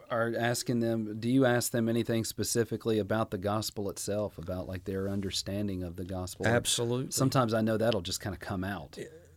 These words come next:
Speaker 2: it, it does just kinda come
Speaker 1: Yeah.
Speaker 2: out. Becau-, but for instance, almost now without exception,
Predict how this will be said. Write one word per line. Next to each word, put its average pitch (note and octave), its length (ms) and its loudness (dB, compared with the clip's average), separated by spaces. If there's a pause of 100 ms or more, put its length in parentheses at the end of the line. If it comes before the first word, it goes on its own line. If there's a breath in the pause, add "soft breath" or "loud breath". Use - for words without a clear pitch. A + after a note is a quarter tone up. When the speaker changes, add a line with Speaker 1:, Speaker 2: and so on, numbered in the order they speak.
Speaker 2:
it, - 200 -10
it B2+ 180 4
does C3+ 300 6
just A2 220 -2
kinda G#2+ 180 0
come G#2 240 0
Speaker 1:
Yeah. G#2 160 2
Speaker 2:
out. G#2 120 0 (300 loud breath)
Becau-, - 300 2
but - 260 -4
for C#3 220 6
instance, - 640 0 (640 soft breath)
almost D3+ 560 4
now B2 340 4
without A2+ 480 0
exception, A2+ 760 -2